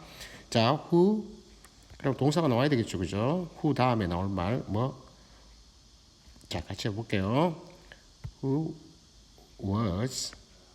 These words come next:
아, who was, 일 번입니다. 지금 순서 순서대로 할게요. 이 번, 삼 번, 사 번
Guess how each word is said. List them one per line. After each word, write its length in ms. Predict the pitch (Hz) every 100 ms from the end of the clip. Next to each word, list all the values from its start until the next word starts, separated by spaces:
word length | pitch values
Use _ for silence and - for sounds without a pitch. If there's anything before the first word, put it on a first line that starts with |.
| - - - -
아, 140 | 92 90
who 300 | 135 147 190 - - - - - - - - - - - - - - - - - - - - - -
was, 880 | 95 101 113 107 98 120 135 - - - - - - - - - - -
일 140 | 131
번입니다. 340 | 143 120 98
지금 340 | 95 98 104 117
순서 300 | - - 107
순서대로 400 | 113 151 175 160
할게요. 380 | 90 - 98 104 127
이 160 | 90
번, 220 | 90 98 107 - - -
삼 420 | - 98 95 95
번, 220 | 104 101 - - - _ -
사 340 | - - 95
번 300 | 95 107 107